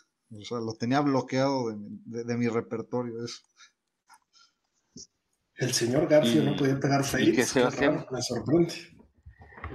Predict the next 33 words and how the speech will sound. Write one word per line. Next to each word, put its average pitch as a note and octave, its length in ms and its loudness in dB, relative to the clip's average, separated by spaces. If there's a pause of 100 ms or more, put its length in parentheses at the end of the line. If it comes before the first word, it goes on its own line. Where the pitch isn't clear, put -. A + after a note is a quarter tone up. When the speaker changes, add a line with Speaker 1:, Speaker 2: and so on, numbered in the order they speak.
(880)
Speaker 3:
Qué B2+ 140 2
raro, C3 600 4
¿no? C3 260 2
Y - 80 0
entonces, F#3+ 520 -2
eh, D3 240 2
ahí E3+ 120 2
te G3+ 140 -4
das G3 200 -2
cuenta, G3+ 420 -4
¿no? D#3 160 -10
De G3 100 -8
cómo F3+ 260 -10
va F3 120 0
evolucionando D3+ 600 -10
el D3 60 -18
jugador A#2+ 540 -2 (800)
y - 180 -6
que A#2 160 0
de A#2+ 120 -4
ser D#3 240 -2
predominantemente D3+ 1200 -2
una, C3+ 640 -6 (1120)
una D3+ 260 0
sol-, D3 300 -2
un D#3 140 -2
solo D3+ 320 -2
paso D3 340 0
de B2+ 60 -6
bastón, C3 320 -8
un C3+ 80 -12
solo C#3+ 320 -4
tiro, C#3 460 -4